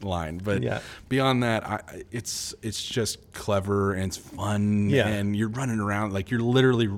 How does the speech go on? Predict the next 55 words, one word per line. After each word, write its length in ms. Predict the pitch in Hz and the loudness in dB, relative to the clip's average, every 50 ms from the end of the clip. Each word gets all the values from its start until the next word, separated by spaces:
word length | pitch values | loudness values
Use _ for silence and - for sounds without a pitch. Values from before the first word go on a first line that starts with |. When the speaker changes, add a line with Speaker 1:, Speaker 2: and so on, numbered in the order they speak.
| 92 - | -6 -6
Speaker 1:
like, 100 | 101 87 | -8 -8
she's 160 | - - 104 | -4 -4 -4
chasing 380 | - - - 208 185 - 147 135 | -2 0 4 4 4 4 4 2
a 40 | 123 | 0
predator 380 | - - 127 113 104 110 98 | 0 0 0 2 2 2 2
Speaker 2:
The 60 | 90 135 | 2 0
f-, 320 | - - - - - 127 | 0 0 -8 -8 -2 2
yeah, 240 | 143 139 123 110 110 | 4 4 4 4 2
the 100 | 110 135 | 2 2
Speaker 1:
with 120 | 139 143 - | 2 4 6
this, 320 | - 180 170 170 165 143 | 8 8 8 8 6 4
Speaker 2:
fun, 80 | 131 - 160 | 0 -2 0
Speaker 1:
yeah, 100 | 143 143 | 2 4
Speaker 2:
yeah, 220 | 131 117 98 92 92 | 4 4 4 2 -2
the 160 | - 101 113 | -4 -4 -4
Speaker 1:
it's, 100 | 131 - | -4 -4
Speaker 2:
f-, 60 | - | -6
Speaker 1:
it's 120 | 127 - | -8 -8
great. 280 | - - 95 73 64 58 - - - | -6 -6 -6 -6 -6 -8 -14 -14 -4
Speaker 2:
Yeah, 160 | - 269 160 | 0 2 2
because, 500 | 123 117 127 - - 156 143 131 117 110 - - - | 2 2 0 2 4 4 4 4 2 -4 -8 -6 -2
you 120 | 147 147 | 0 0
know, 140 | 131 117 113 | 2 2 2
you're 160 | 117 123 127 | 2 2 2
watching 380 | 127 113 113 123 - 147 139 127 | 2 4 2 2 2 0 -4 -2
Predator, 580 | - - 170 180 165 156 127 117 113 107 104 | 0 2 2 2 2 2 2 2 4 4 4
and 100 | 107 107 | 2 2
what's 240 | 113 127 135 131 - | 0 0 0 -2 -4
the 100 | - 151 | -4 -4
first 540 | 131 - - - - 147 147 143 135 - - | -4 -4 -10 -6 0 2 2 2 2 -2 -6
thing 220 | - 147 147 143 | -4 -2 -2 0
you 140 | 143 139 139 | 0 -2 -2
think 320 | 131 - 156 160 165 160 - | -2 -2 -2 -2 0 2 2
of 260 | 117 110 104 107 113 | 2 2 2 -2 -2
when 180 | 117 117 113 | -2 0 0
you're 140 | 117 113 113 | 0 0 -2
thinking 440 | 110 - - 131 127 120 - 135 127 | -2 -4 -4 -4 -2 -2 -2 -4 -2
Predator? 360 | 123 - 151 147 139 117 95 | 0 0 2 2 4 2 2
"Get 360 | 90 90 92 113 110 104 - - | 0 -2 -4 -4 -4 -4 -2 -2
to 100 | 123 104 | -2 0
the 120 | 87 98 | 0 -2
chopper." 580 | 95 - - 123 104 107 - - 117 101 85 82 | 0 2 2 4 4 2 4 4 4 4 4 0
Speaker 1:
Always, 360 | 82 82 82 78 71 69 76 | -2 -4 -4 -4 -6 -8 -8
every 220 | - 92 90 90 - | -6 -4 -2 0 0
Speaker 2:
You 80 | 131 | 2
Speaker 1:
time. 80 | 123 117 | 2 0
Speaker 2:
know? 220 | - 120 135 139 123 | 0 0 0 0 2
<laughs> 20 | |
Speaker 1:
Yeah, 160 | 180 180 - - | 2 2 2 2
Speaker 2:
It's 80 | - | 2
Speaker 1:
you're 80 | 160 - | 2 2
Speaker 2:
like 160 | 117 113 95 85 | 4 4 2 2
Speaker 1:
right. 180 | 82 82 78 | 0 0 0
You're 100 | 101 98 | -2 -2
right. 220 | 85 85 82 82 | 0 0 -2 0